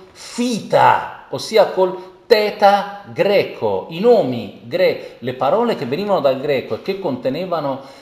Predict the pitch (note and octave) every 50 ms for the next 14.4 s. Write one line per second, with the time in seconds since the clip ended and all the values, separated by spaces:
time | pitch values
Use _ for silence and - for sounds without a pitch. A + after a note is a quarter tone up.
0 | - - - A#2+ C3 D3 E3 E3+ - - - D3+ D#3 - - D3 C3 B2 A#2+ -
1 | - - D#3 C3+ A#2 - - - A2 G#2 G#2 G#2+ - - - C#3+ - - - D3+
2 | D3 G#3 C4+ C4+ C4 A#3 G3+ - - - - E3+ E3+ D3+ - - - E3 C#3 A2+
3 | - - B2 A#2 - E3+ - - G#3+ A#3 C4 B3+ G#3 F#3+ A3+ C4 B3 - - C4+
4 | B3+ C4 B3+ - - - - - - _ _ _ _ _ _ _ _ _ _ G3
5 | G3 F3+ C#3+ - - E3 D#3+ - - D#3 D#3 E3 F3+ F3 - - A3+ B3 A#3 G3
6 | F3+ G3+ A3+ A3+ B3+ A3+ - - - C#3+ C#3+ D3 F3+ G3+ F#3+ F#3+ G3 F#3+ E3+ D3+
7 | D#3+ D3+ D#3 F3+ F3+ F3+ E3+ - - - - - - G#3 F#3 D3 C#3 - - -
8 | - D#3+ C#3+ A#2+ G#2 G2+ - - - - - - - _ _ _ _ _ _ _
9 | _ _ _ _ _ _ _ _ _ _ _ _ _ - - - - - C#3 F#3
10 | G#3 - - D3 C3+ - - E3+ D#3+ D3+ C#3 A#2+ A2+ - - B2 - - - F3
11 | - - - - G2+ - - - - G3 F3+ D3 B2 A2 - A2 A#2 A#2 C3 B2+
12 | - - - - - - D3 E3 E3 - - - D#3 D3 E3+ G#3+ A3 G3 F#3 E3+
13 | - - - - - - - - _ - - - G3+ G3+ F#3+ F#3 E3 D3+ C#3 B2+
14 | B2 A#2+ - B2+ A#2+ A#2 A#2 -